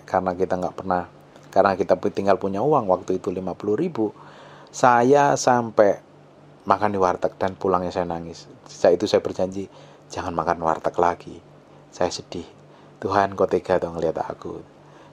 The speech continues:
ngelihat istri saya itu." Dan ternyata Tuhan pulihkan pelan-pelan. Meskipun, meskipun belum normal loh. Masih step by step. Tapi Tuhan berkatin kami.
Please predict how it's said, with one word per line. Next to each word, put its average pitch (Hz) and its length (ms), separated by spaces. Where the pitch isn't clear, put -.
ngelihat 104 240
istri 92 320
saya 82 560
itu." - 160
Dan 92 400
ternyata 147 560
Tuhan 98 320
pulihkan 104 400
pelan-pelan. 82 480
Meskipun, 104 480
meskipun 104 480
belum 95 160
normal 87 480
loh. - 40
Masih 92 320
step - 320
by 85 160
step. - 320
Tapi 135 260
Tuhan 107 300
berkatin - 560
kami. - 380